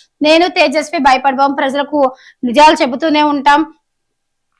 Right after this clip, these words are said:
అని అన్నారు. అయితే భాజపాతో కలిసి ఈసీ ఓట్ల అవకతవకలకు పాల్పడుతున్నట్లు ఇప్పుడు యావత్ దేశానికి తెలిసిపోయిందన్నారు. అయితే బీహార్లోని ఇరవై జిల్లాల మీదుగా పదమూడు వందల కిలోమీటర్ల మ-,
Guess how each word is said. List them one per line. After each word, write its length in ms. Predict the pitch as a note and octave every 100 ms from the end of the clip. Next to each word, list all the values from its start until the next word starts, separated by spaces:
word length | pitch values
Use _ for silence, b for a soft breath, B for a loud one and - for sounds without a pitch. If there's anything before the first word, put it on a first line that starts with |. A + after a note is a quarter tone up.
| _ C#4+
అని 140 | C#4+
అన్నారు. 280 | B3+ C4+ D#4
అయితే 180 | C#4 D4
భాజపాతో 520 | C#4 C4 E4 F4 F#4+
కలిసి 280 | F4 E4+ F4
ఈసీ 300 | D#4+ - F4+
ఓట్ల 260 | E4 E4
అవకతవకలకు 720 | D4+ D4 D4 E4 D#4+ E4 D#4+ -
పాల్పడుతున్నట్లు 680 | C#4+ C#4+ D#4 D4+ D#4 D4+ D#4+
ఇప్పుడు 340 | D#4+ C4 D4+
యావత్ 340 | C4+ C4 C#4+ D4+
దేశానికి 440 | C4 C4 D4 C#4+
తెలిసిపోయిందన్నారు. 760 | C4+ C4+ - C4+ C4+ C4+ C#4 C#4
అయితే 260 | B3+ C4
బీహార్లోని 680 | C#4 B3 C#4+ D#4+ D4+ D4+ D#4+ - B B B
ఇరవై 240 | D#4+ D#4+ G4
జిల్లాల 380 | F4 E4 E4
మీదుగా 540 | D#4 D4+ D4+ D#4 D4 B3 B _ D4+
పదమూడు 300 | D#4 F#4 G#4+
వందల 200 | F4+ E4+
కిలోమీటర్ల 500 | F4 D4 C#4+ C4 D4
మ-, 200 | C#4+